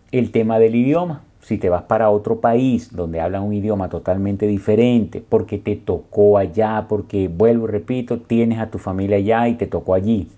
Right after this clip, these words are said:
Entonces te vas a Italia, te vas a Francia, te vas a, a Estados Unidos. Entonces te consigues también con el tema de lo que pasó a ser una curiosidad de escuchar a todo el mundo hablar inglés. "Guau, mira".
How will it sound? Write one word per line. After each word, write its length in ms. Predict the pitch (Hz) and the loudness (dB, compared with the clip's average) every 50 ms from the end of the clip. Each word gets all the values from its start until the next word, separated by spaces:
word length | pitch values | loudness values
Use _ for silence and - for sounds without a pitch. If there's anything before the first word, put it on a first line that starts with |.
| - _ | -20 _
Entonces 260 | - 104 101 123 117 | -12 -8 -8 -6 -2
te 120 | - 113 | 0 2
vas 240 | 107 107 107 101 - | 2 2 2 0 0
a 160 | 117 110 110 | 0 2 2
Italia, 680 | 113 107 - 170 160 156 135 110 - 71 - - - _ - | 0 2 2 2 4 4 2 0 -2 -6 -12 -18 -20 _ -12
te 100 | 85 80 | -10 -10
vas 220 | 82 80 - - | -10 -10 -10 -12
a 80 | 90 - | -14 -6
Francia, 600 | - 117 120 131 123 107 90 78 - - 69 69 | -2 0 0 2 2 0 -2 -6 -10 -14 -16 -12
te 100 | - 90 | -10 -8
vas 260 | 87 80 82 85 - 104 | -8 -6 -8 -8 -8 -8
a, 220 | 92 85 87 - - - - - - - | -8 -8 -8 -12 -16 -20 -20 -20 -8 -4
a 100 | 143 151 | -2 -2
Estados 440 | 156 147 - 143 127 123 135 135 - | -2 0 2 2 2 2 2 0 -2
Unidos. 400 | 156 170 185 180 151 107 - - - - - - - - - _ _ _ | -4 -2 -2 -2 -2 -2 -4 -6 -12 -18 -20 -20 -20 -20 -20 _ _ _
Entonces 240 | - 123 - 165 - | -10 -6 -4 -2 -2
te 140 | 180 165 - | -2 -2 0
consigues 640 | - 147 135 120 - - 139 139 135 135 151 147 151 | 2 0 0 0 0 0 2 2 2 2 0 0 0
también 320 | 156 139 131 131 131 127 | 0 0 0 0 -2 0
con 180 | 120 139 135 127 | -2 -2 0 0
el 160 | 120 110 117 | 0 -2 0
tema 540 | - 117 110 113 113 120 120 123 123 123 - _ _ _ _ _ _ _ - | 0 0 0 2 2 0 0 0 -4 -8 -14 _ _ _ _ _ _ _ -6
de 160 | - 110 123 | -2 0 2
lo 140 | 123 123 117 | 2 2 2
que 100 | - 120 | 0 0
pasó 260 | - - 101 101 - | -2 -2 -2 -2 -2
a 40 | 120 | -2
ser 180 | - - 143 135 | 0 2 0 2
una 240 | 139 139 135 139 | 2 0 -2 0
curiosidad 560 | - 135 127 120 131 123 113 - 127 123 120 123 | 0 0 2 2 0 0 0 0 2 4 4 4
de 80 | 117 | 4
escuchar 460 | 110 - - 113 101 - 120 113 117 | 2 -2 -6 -10 -4 -2 -2 0 0
a 80 | 127 123 | -2 -2
todo 100 | - 127 | -2 0
el 60 | 123 | 2
mundo 280 | 120 123 127 131 123 117 | 2 0 0 0 0 2
hablar 220 | 117 120 113 110 | 2 2 2 2
inglés. 580 | 120 123 120 113 101 117 123 127 123 120 117 - | 2 2 0 0 0 0 -2 -2 -2 -4 -6 -8
"Guau, 300 | - 120 143 156 143 117 | -10 -10 -8 -8 -6 -6
mira". 320 | 113 139 143 135 117 95 | -6 -8 -8 -8 -8 -10